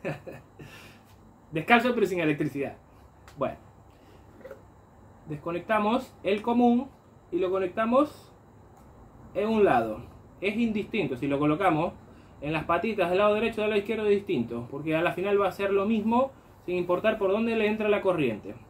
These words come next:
Entonces por el común entra la corriente y por el arm o el H sa-, va a salir la corriente hacia la unidad.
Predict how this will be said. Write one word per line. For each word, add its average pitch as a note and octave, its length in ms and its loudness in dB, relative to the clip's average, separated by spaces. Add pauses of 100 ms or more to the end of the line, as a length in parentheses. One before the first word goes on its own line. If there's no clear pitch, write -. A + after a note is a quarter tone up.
(400)
Entonces D3 280 -4
por D3+ 160 0
el D#3 80 2
común A3+ 300 2
entra A3+ 240 0
la A#3 120 2
corriente A#3+ 640 0 (760)
y B3+ 360 0 (1900)
por E3+ 180 0
el F3 260 2
arm F3+ 360 2 (440)
o C#3 140 -2
el F3 100 4
H G#3 480 2 (960)
sa-, C3 460 0
va C3 160 0
a D#3+ 40 -6
salir A3+ 460 0 (540)
la A2 120 -12
corriente B3 720 0 (760)
hacia A#3+ 320 0
la G#3+ 100 2
unidad. E3 380 2